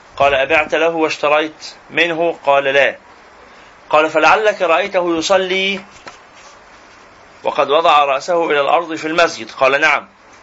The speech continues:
قال: "لا". سيدنا عمر قال: "لا"، يعني لم تعرفه. قال: "لا، لم تعرفه حتى تسافر معه أو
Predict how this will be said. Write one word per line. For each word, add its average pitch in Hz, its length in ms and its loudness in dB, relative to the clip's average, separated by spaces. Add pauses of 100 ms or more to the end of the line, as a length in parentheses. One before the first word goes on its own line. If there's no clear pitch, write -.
(220)
قال: 123 160 2
"لا". 127 380 0 (1080)
سيدنا 113 260 -4
عمر 123 180 2
قال: 131 320 2
"لا"، 151 160 4
يعني 117 360 -2
لم 151 140 2
تعرفه. 139 420 2 (1160)
قال: 127 200 4
"لا، 131 440 2 (240)
لم 147 360 0
تعرفه 135 680 0 (1120)
حتى 143 360 0
تسافر 135 540 -2
معه 147 260 0 (880)
أو 156 260 2